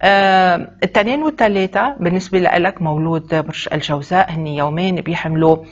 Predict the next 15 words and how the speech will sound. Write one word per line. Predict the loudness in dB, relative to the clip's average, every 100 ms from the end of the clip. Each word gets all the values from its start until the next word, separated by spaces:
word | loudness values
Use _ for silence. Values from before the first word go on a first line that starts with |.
| -20 -4 -2
أجندة | 0 0 -2
طويلة، | -2 -4 -4 -2 -2 -2 -2
أجندة | -2 0 0
طويلة | -2 -2 0 2
يعني | 2 0 -4
سكجول | -6 -8 -4 -4
طويل، | -4 -2 2 4 4
مهمات | 0 -4 -6 -2 -2 -2
وانشغالات. | -2 0 0 -4 -10 -6 -4 -2 -2 -4 -10 -12 -18 -2
حاول | 2 2 2
مولود | 0 0 -2
برج | -6
الجوزاء | -4 -2 -2 2 2 2
إنه | -2 0 0
يوم | 2 2 0